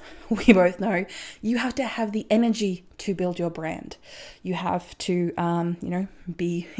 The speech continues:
eating healthy, um, and, you know, doing exercises and bringing up your, um, energy self to be able to complete the task that you have self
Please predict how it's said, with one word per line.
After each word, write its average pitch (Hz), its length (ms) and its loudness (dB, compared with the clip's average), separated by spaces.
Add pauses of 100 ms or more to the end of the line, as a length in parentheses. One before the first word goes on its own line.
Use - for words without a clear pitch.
eating 175 260 -4
healthy, 185 460 0 (420)
um, 175 560 4
and, 170 460 0 (300)
you 165 140 -4
know, 170 100 -6 (260)
doing 180 260 2
exercises 180 640 -2
and 190 200 -2
bringing 214 300 6
up - 180 -4
your, 180 260 2 (960)
um, 175 320 4
energy 233 340 6
self 170 300 0
to 180 80 -2
be 180 120 0
able 180 200 0
to 180 100 -8
complete 196 400 -2
the - 60 -6
task 190 380 -2
that - 100 -10
you 180 140 -12
have 185 140 -4
self - 380 -8